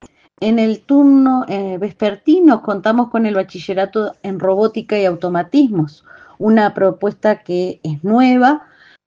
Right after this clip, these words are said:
y donde los estudiantes trabajan con programación, electrónica, automatización y desarrollo de proyectos tecnológicos. Realmente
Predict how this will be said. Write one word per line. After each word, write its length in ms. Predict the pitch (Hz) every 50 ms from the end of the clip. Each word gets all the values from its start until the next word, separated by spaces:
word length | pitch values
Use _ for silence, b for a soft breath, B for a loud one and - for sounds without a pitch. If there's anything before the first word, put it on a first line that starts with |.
| _ _ _
y 240 | - 233 233 233 220
donde 300 | 190 214 208 214 208 202
los 180 | 208 202 196
estudiantes 460 | 214 - - 202 196 202 208 208 226 226
trabajan 460 | - 196 190 196 202 - 214 208 185
con 160 | 196 190 175
programación, 1000 | 190 180 180 170 170 165 170 165 160 165 170 170 160 - - 220 220 233 240 240 -
electrónica, 800 | - 190 180 165 - _ - - 220 226 226 226 220 - - 196
automatización 1200 | - - - 196 190 196 - 190 180 175 165 160 - 165 - - 180 180 - - 233 233 247 - -
y 100 | 233 226
desarrollo 560 | 214 202 - - 185 175 185 180 - - 196
de 40 | 185
proyectos 540 | - 185 185 - - 165 - - 185 - _
tecnológicos. 1040 | - 208 202 202 196 190 175 170 160 147 147 - - _ _ - - - - _ _ _ _ b b b b b b b b _ _ _
Realmente 1160 | - 190 202 196 190 185 185 185 196 202 208 214 220 226 226 - 240 247 254 262 254 - _